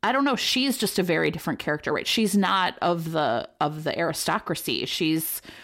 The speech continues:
she's, like, really come up through, um, she's seen some shit, Sarah.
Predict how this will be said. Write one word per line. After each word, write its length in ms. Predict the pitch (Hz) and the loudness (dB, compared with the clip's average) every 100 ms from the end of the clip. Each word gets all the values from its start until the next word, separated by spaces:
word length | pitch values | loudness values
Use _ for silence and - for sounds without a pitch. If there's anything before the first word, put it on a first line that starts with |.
| - | -18
she's, 280 | - 220 220 | -4 0 2
like, 160 | 233 185 | 0 0
really 240 | 196 190 | 2 2
come 280 | 180 - 196 | 2 2 2
up 160 | 190 - | 2 -2
through, 600 | 190 175 170 165 165 156 | 0 2 4 4 4 2
um, 500 | 156 151 147 139 143 - _ _ - | 2 0 0 -4 -6 -10 _ _ -14
she's 220 | - 170 | -4 -2
seen 200 | - 175 | 0 0
some 160 | 170 180 | 0 0
shit, 360 | - - - | 0 -2 -4
Sarah. 340 | - - - | -6 -4 -4